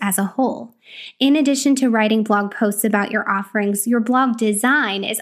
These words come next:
also a great place to create calls to action for your visitors.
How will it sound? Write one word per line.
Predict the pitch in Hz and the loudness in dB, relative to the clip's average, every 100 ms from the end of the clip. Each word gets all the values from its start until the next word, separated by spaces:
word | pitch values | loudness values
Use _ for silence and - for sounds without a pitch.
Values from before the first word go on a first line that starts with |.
| _ | _
also | 294 311 - 208 | -2 -2 -2 -2
a | 208 | -2
great | 208 208 - | -2 -2 -2
place | - 202 - | -2 -2 -2
to | 233 | -4
create | 233 208 196 190 | -2 -2 0 -2
calls | - 196 - | -4 -4 -2
to | - | -2
action | 214 214 - 202 | -2 -2 -2 -4
for | - 208 | -2 -2
your | 202 | -2
visitors. | 202 233 - 196 - - | -2 -2 -2 -6 -6 -10